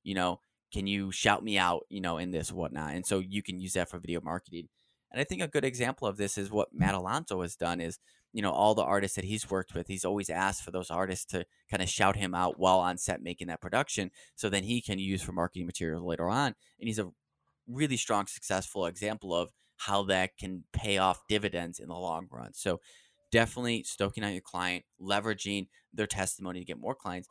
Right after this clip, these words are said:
And then I think the final part to this, uh, question, Tommy, is you want to proactively outreach to artists that are like this artist or that are trying to be like this artist. Reach out to them and say, "Hey, I just made this video for this artist. We got this many views.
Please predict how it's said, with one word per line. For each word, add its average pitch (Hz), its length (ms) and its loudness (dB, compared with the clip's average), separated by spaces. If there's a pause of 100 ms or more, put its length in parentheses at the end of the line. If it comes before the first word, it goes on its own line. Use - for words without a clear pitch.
(200)
And 117 120 -8
then 156 100 -4
I 185 80 -4
think 175 160 -8
the - 80 -6
final 147 340 2
part 92 260 -2
to 85 60 -6
this, 92 260 -4 (120)
uh, 82 160 -2
question, - 340 -4
Tommy, 87 360 -8
is 82 180 -6 (560)
you 117 200 -2
want 139 340 0
to - 100 -6
proactively 101 800 0
outreach 92 460 -4
to - 160 -4
artists 95 420 0
that 95 120 2
are 87 100 2
like 95 440 2
this 85 260 -6
artist 78 420 -4 (280)
or 98 140 -2
that 95 140 2
are 92 40 -2
trying 123 340 -2
to 107 60 -4
be 95 120 -2
like 85 160 -2
this 82 160 -8
artist. 78 300 -4 (340)
Reach 139 300 0
out 147 180 4
to - 80 -10
them 98 140 0
and 92 120 -6
say, 95 160 -4
"Hey, 117 260 0 (380)
I 143 140 2
just 143 220 -2
made 98 180 0
this 87 140 -2
video 90 240 0
for - 80 -10
this 87 200 -2
artist. 76 360 -4 (160)
We 104 100 -4
got 98 180 2
this 98 180 -4
many 92 200 -6
views. 82 360 -8